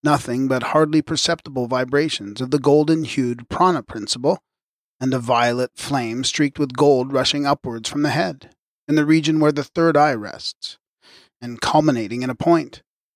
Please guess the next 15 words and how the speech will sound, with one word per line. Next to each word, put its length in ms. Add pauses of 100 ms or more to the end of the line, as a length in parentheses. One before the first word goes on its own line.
(500)
If 120
the 100
student 380
remembers 580
that 200
the 100
true 320
violet, 560
or 120
the 120
extreme 460
end 260
of 80
the 40
spectrum, 520